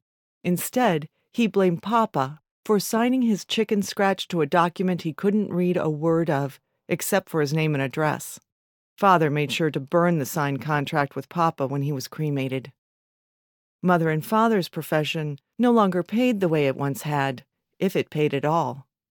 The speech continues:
But to do anything different cost money. Education was expensive. To move away cost more money than they had. Even the city's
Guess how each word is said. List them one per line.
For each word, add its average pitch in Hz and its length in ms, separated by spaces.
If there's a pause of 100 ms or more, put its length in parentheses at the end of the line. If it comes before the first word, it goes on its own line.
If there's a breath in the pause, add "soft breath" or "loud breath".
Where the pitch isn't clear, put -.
(340)
But - 100
to 233 100
do 254 220
anything 233 400
different 185 480
cost - 380
money. 143 460 (540)
Education 160 720
was 135 140
expensive. 160 800 (540)
To 196 100
move 185 180
away 202 320
cost 160 320
more 170 160
money 170 280
than 160 160
they 160 160
had. 170 440 (1000)
Even 254 300
the 254 100
city's 208 400